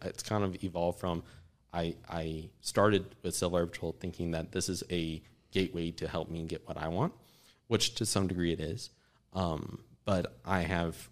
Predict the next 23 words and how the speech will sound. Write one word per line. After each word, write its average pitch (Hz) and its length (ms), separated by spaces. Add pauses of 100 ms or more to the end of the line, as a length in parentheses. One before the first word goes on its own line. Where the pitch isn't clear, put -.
kind 101 220
of 85 80
changed 101 380
my 90 80
mindset 85 500
to 85 320
now 90 440 (440)
this 95 160
is 98 140
an 87 260
opportunity 87 540
and 82 100
an 80 60
open 82 340
door 82 320
to - 160
maximize 85 600
my 90 80
impact 85 560
on 82 240
future 82 420
American 82 480
leaders. - 380